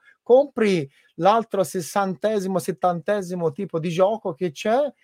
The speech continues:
e vai su un altro tipo, che sia il gioco da tavola, che sia il gioco di ruolo, che sia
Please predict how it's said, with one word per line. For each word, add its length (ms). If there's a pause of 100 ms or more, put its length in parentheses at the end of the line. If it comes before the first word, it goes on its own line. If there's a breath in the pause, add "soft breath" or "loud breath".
(180)
e 680
vai 240
su 120
un 60
altro 260
tipo, 480 (260)
che 100
sia 200
il 40
gioco 220
da 140
tavola, 440
che 120
sia 180
il 60
gioco 240
di 80
ruolo, 420
che 140
sia 520